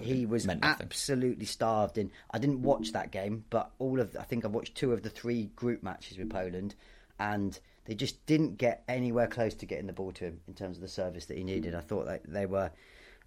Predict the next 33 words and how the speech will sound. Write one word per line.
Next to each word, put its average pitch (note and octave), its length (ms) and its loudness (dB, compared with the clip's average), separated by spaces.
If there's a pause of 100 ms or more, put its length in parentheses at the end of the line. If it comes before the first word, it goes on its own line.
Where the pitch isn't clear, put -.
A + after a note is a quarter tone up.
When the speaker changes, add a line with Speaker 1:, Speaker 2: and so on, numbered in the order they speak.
(360)
Speaker 1:
if - 160 -4
you've D3 220 2
got D#3+ 240 6
one C3 500 6 (200)
star A#2 400 6
player A2 320 6
like A2 340 2
that, F2 220 -6 (120)
you've G#2 240 -8
got - 180 4
to - 40 0 (140)
play A#2+ 140 6
your A2 160 4
team A2+ 300 0
around G#2 420 4
getting G#2+ 300 0
that G2 200 -4
ball G2+ 200 -2
to G2+ 180 -4
him. F2 260 -2
And G2 100 -4
he G#2 60 -2
was G#2+ 160 -2
so D#3+ 420 4
isolated A2+ 640 4
when F2+ 120 -6
the F2+ 60 -8
game's F#2+ 240 -4
over. F2+ 100 4
Speaker 2:
Yeah, - 180 8
it, G#2+ 300 4
it - 160 2
won. A#2 300 8